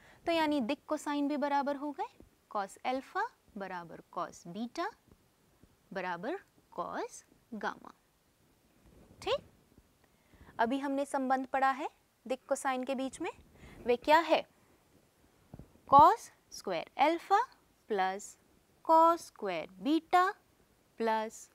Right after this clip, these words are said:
cos स्क्वायर गामा, ये क्या होता है? एक के बराबर। तो यानी हम इसके अंदर बीटा और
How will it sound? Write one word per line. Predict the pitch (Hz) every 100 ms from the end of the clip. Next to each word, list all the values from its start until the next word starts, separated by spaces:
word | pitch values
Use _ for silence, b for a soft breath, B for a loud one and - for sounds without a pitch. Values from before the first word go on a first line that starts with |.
| _ _ _ _
cos | - 285 294 302 - - -
स्क्वायर | - 202 180 180 190 _ _ -
गामा, | 240 269 208 - - _ _ _ _ _ _ _
ये | 247
क्या | 254 294
होता | 294 294 277
है? | 247 214 - - - _ _ _ -
एक | 220 -
के | 180
बराबर। | - - - - - b b b -
तो | 349
यानी | 339 330 349
हम | 349 370
इसके | 277 - 269
अंदर | 233 190 185
बीटा | 220 262 294 349 -
और | 233